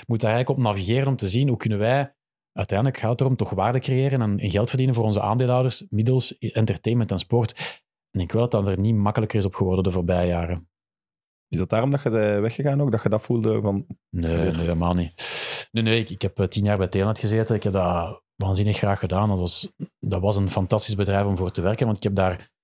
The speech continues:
Speaker 1: de gouden, gouden tijden gekend nog, eh, omdat Telenet komt van heel ver. Die waren op een bepaald moment bijna failliet. En dan Duco Sikkingen heeft dat, dat bedrijf dan weer nieuw leven ingeblazen. En we hadden constant in een groei, eh, mindset.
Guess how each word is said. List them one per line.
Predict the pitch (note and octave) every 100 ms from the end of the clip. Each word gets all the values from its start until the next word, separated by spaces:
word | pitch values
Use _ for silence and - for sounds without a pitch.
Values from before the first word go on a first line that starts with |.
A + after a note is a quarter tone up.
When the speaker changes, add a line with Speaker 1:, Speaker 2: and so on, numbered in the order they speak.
| _ _ _ _ _ -
Speaker 1:
de | G2+
gouden, | F#2 G2+ G2 F#2+ G2
gouden | G2 F#2
tijden | F#2+ G#2 A#2+
gekend | A#2+ B2+ B2+
nog, | B2 - -
eh, | D#3 G2+ G2 F#2+ F#2+
omdat | G#2+ F#2+ F2+
Telenet | - G2 A#2
komt | - G#2
van | G2
heel | F2+ E2+
ver. | G2+ A2
Die | G#2
waren | G2
op | F2+
een | F#2+
bepaald | A2
moment | G#2+
bijna | G2 F#2+
failliet. | F2+ F2 F#2+ A#2+ -
En |
dan | A2 G2
Duco | G2 F#2+
Sikkingen | - A2 A#2+ A#2
heeft | A2 -
dat, | F#2+
dat | F2+
bedrijf | F#2 F2+ G2
dan | G#2
weer | F#2+ F2 F#2
nieuw | F#2
leven | F2 G#2 B2
ingeblazen. | B2 A#2+ B2 C3 C#3+ - - - - _ _ _
En | G#2+
we |
hadden | G2+ G2+
constant | - A#2+ C3+ B2
in | G#2+
een | F2+
groei, | - A2+ C3 G#2+ -
eh, | - G#2+ F#2+ F#2 F2+
mindset. | F#2+ G2 F#2+ - - -